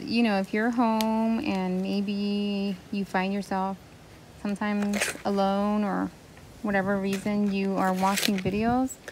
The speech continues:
I'm just keeping you company. There's so many people that live alone for whatever reasons, you know, and, you know, they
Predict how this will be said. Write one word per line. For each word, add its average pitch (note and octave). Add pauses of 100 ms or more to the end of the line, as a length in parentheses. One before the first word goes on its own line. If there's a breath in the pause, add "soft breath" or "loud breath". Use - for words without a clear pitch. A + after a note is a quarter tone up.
(340 loud breath)
I'm G#3
just A#3+
keeping B3+
you C4
company. B3+ (640)
There's -
so B3
many D4+
people A3+
that G3
live F#3+
alone G#3 (720)
for G3
whatever F#3+
reasons, B3
you G#3
know, G#3 (2000)
and, F#3+ (140)
you G#3+
know, G#3+
they G#3